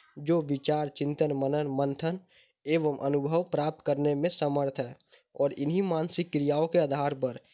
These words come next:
मनुष्य नए तथ्यों से अवगत होता है और ज्ञान प्राप्त करता है।" उसके बाद लिखा है, "हम ये भी जानते हैं कि ज्ञान ही समस्त शिक्षा का आधार होता है, अर्थात जितने भी शिक्षा प्रणाली है उसका आधार ज्ञान ही है।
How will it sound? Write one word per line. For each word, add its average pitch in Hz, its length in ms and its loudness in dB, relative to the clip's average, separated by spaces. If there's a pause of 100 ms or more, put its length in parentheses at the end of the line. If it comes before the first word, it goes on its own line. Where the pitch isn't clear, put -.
(220)
मनुष्य 156 420 2
नए 143 220 2
तथ्यों 143 520 0 (360)
से 156 180 4
अवगत 147 500 0
होता 147 280 0
है 160 260 -4
और 143 160 0
ज्ञान 143 360 -2
प्राप्त 151 480 -4
करता 135 300 -4
है।" 123 140 -10 (760)
उसके 175 220 0
बाद 180 140 2
लिखा 170 240 0
है, 175 60 2
"हम 170 240 0
ये 156 120 2
भी 175 120 -2
जानते 165 360 2
हैं 156 200 2
कि 165 120 -8
ज्ञान 143 400 0
ही 160 120 -2
समस्त 151 440 2
शिक्षा 151 300 0
का 151 140 -6
आधार 143 440 -4
होता 147 340 0
है, 170 220 -8 (920)
अर्थात 156 380 0
जितने 160 480 0
भी 180 160 -2
शिक्षा 175 440 0
प्रणाली 151 460 0
है 165 140 -2
उसका 151 400 -2
आधार 151 260 -2
ज्ञान 139 400 -2
ही 147 220 -2
है। 143 220 -6